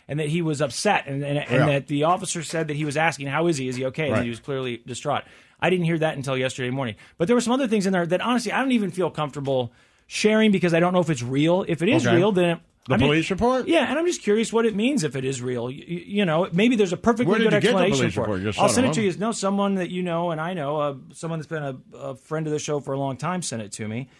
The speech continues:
Speaker 1: And I'll go ahead and forward it to you and see if it's something that you've already looked at or,
Speaker 2: Okay.
Speaker 1: or not.
Speaker 2: Well, to
Speaker 1: Um,
Speaker 2: go back to his, uh, grandson, Clint, this is what, I just wanna make sure I got some of this right before I just, because he was on C N N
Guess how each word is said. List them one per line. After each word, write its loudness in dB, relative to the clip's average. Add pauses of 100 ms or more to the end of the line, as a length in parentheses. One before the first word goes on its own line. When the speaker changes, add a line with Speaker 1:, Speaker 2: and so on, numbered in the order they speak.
(200)
Speaker 1:
And -6
I'll -2
go -4
ahead -4
and -6
forward -2
it -8
to -6
you -4
and -8
see -6
if -8
it's -14
something -10
that -10
you've -4
already -6 (100)
looked -10
at -6
or, -8 (180)
Speaker 2:
Okay. 0 (120)
Speaker 1:
or -6
not. -6 (140)
Speaker 2:
Well, 4
to 2
Speaker 1:
Um, 2
Speaker 2:
go 4
back 2
to 2
his, 2
uh, 2
grandson, 0 (220)
Clint, -2 (600)
this 0
is 0
what, 0
I 6
just 0
wanna 4
make 4
sure 2
I 2
got 0
some 2
of 2
this -2
right 2
before 0
I 2
just, -4
because 0
he 2
was 0
on 2
C 0
N 2
N 2